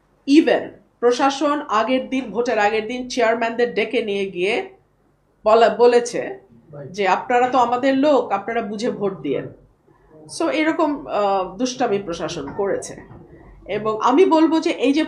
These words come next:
পলিটিশিয়ানদের তাচ্ছিল্য করা, এটা হচ্ছে গত পনেরো বছরের সংস্কৃতি। কারণ প্রশাসনের উপর নির্ভর করে গত পনেরো বছর সরকার চলেছে। কোনো পলিটিশিয়ান নিজের জনপ্রিয়তায় জিতে আসতে পারে নাই।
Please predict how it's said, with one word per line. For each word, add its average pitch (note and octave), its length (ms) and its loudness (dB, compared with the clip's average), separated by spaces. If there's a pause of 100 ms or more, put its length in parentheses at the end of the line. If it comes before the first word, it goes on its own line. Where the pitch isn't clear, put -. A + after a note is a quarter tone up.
পলিটিশিয়ানদের E4 800 2
তাচ্ছিল্য D4 580 2
করা, E3+ 480 0 (360)
এটা D4 220 0
হচ্ছে E4+ 160 -2
গত C4+ 340 0
পনেরো C4+ 340 4
বছরের B3+ 380 -2
সংস্কৃতি। F3+ 640 -8
কারণ F3+ 180 0
প্রশাসনের C#4+ 500 -4
উপর D4 200 -4
নির্ভর B3 400 -2
করে C#4 200 -2
গত A#3+ 280 -2
পনেরো A3+ 280 -4
বছর G3+ 260 -6
সরকার F3+ 380 -6
চলেছে। D3 540 -8 (380)
কোনো G4 360 6
পলিটিশিয়ান D4 680 2
নিজের B3+ 560 0
জনপ্রিয়তায় A#3 680 0
জিতে A#3 260 -4
আসতে D#3+ 240 -2
পারে C#3 280 -4
নাই। G#2 220 -12